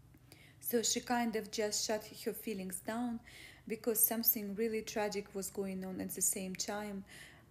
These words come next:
uh, in her personal life and her daughter's life. Uh, the time Bonita's ex-husband was diagnosed with a glioblastoma, and this was really devastating news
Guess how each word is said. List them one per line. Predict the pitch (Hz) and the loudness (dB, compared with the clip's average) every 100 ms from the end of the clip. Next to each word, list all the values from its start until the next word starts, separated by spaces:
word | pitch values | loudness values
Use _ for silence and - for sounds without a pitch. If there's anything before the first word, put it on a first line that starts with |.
| - - | -20 -6
uh, | 196 190 - | -2 -2 -2
in | 196 | -4
her | 196 | -4
personal | 220 202 202 196 180 | -2 4 4 4 -2
life | 180 196 226 220 - | -2 0 0 -2 -4
and | 196 190 | -6 -4
her | - | -4
daughter's | 185 185 180 175 - | -4 -4 -6 -4 -4
life. | 175 160 175 - - - - - - - - | -4 -8 -8 -16 -20 -20 -20 -20 -20 -12 -4
Uh, | 196 180 | -2 0
the | 196 | 0
time | 214 - 240 233 | 2 4 4 4
Bonita's | 202 220 226 208 - | 2 0 0 0 0
ex-husband | 196 - - 214 214 202 196 185 - | 0 -2 0 0 0 0 -2 -2 0
was | 208 196 | 0 2
diagnosed | 208 202 190 196 190 - - | 2 2 2 -2 -4 -4 -2
with | 190 - | 0 -2
a | 180 - - - - | -6 -10 -18 -18 -6
glioblastoma, | 202 220 196 170 175 180 - 247 247 226 - | 0 4 2 2 2 2 4 4 4 0 -2
and | 196 190 180 | -2 -2 0
this | 208 - | 0 2
was | 202 196 | 0 0
really | 208 226 220 | 0 2 2
devastating | 202 190 190 214 202 - 180 | 0 -2 -2 0 -2 -2 -4
news | 190 226 240 | -2 -4 -6